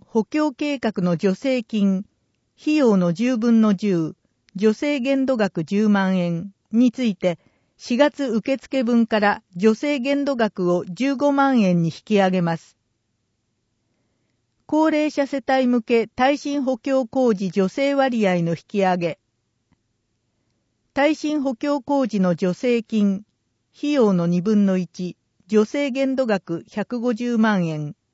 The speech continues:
について、四月受付分から高齢者世帯、助成対象建築物に居住する建物所有者、またはその建物所有者の三親等内の同居する親族が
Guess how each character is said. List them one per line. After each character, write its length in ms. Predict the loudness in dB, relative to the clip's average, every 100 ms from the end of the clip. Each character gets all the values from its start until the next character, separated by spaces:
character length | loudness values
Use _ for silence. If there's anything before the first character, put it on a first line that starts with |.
| _
に 160 | 0 0
つ 100 | 0
い 140 | -4
て、 220 | -2 -4 -4 _ _ _
四 200 | -8 0
月 320 | 2 2 -2
受 320 | -4 -2 -4 -6
付 260 | -4 -2
分 220 | 0 0
か 160 | 0 0
ら 180 | 0 -4 _ _ _ _
高 260 | -2 2 2
齢 180 | 2 0
者 200 | -2 -2
世 160 | -4 0
帯、 300 | -2 -2 -10 _ _ _ _ _ _ _ _ _ _ _
助 220 | 0 0
成 200 | 0 -2
対 220 | 0 -2
象 260 | -2 -2 -4
建 260 | -2 -4 -4
築 260 | -6 -6
物 240 | -6 -4 -2
に 140 | -4
居 220 | -2 -2
住 260 | 0 -2 -4
す 180 | -4 -2
る 240 | -2 -4
建 300 | -6 -4 -2
物 200 | 0 0
所 200 | 0 -2
有 220 | -2 -2 -4
者、 280 | -4 -6 -8 _ _ -2
ま 160 | 0
た 100 | 4
は 120 | 2
そ 120 | 2 0
の 140 | 0
建 280 | -2 -2 -2
物 220 | 0 0
所 200 | 0 -2
有 180 | -2 -4
者 180 | -2 -2
の 220 | -2 -4
三 300 | -4 -2 0
親 280 | -2 -8 -8
等 240 | -4 -2 0
内 240 | 0 0
の 140 | -2
同 260 | 0 2 0
居 160 | -2 -6
す 140 | -6
る 140 | -6
親 280 | -6 -2 0
族 240 | 0 -4 -4
が 240 | -4 -6